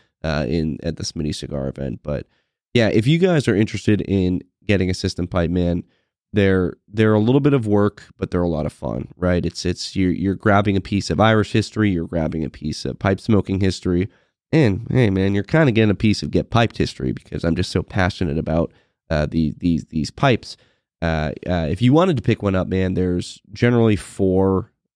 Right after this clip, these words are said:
styles, right? You have their, they have a system standard, uh, they have a premier system, a deluxe system, and then a system spigot.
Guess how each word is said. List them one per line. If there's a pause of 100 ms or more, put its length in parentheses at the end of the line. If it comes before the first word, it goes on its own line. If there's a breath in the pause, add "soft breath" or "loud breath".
(220)
styles,
right?
You
have
their, (340)
they
have
a
system
standard, (300)
uh,
they
have
a
premier
system,
a
deluxe
system,
and
then
a
system
spigot.